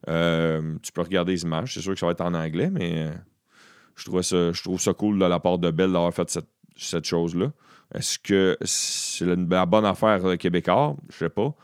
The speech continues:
Euh, je comprends qu'ils veulent trouver une solution, mais en même temps, est-ce que c'est de,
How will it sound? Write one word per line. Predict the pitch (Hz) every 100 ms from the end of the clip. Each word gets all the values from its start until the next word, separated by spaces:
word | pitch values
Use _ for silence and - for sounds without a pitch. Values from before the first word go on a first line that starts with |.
| - - - - _ -
Euh, | 80 85 85
je | -
comprends | - 98 107 110
qu'ils | 87
veulent | 95 95 92 90
trouver | 92 98
une | 98
solution, | - 98 90 - 95 107 175
mais | 135
en | 95
même | 98 85
temps, | 101 104 98 92
est-ce | 87 -
que | - 107 104
c'est | - - 98
de, | 87 90 90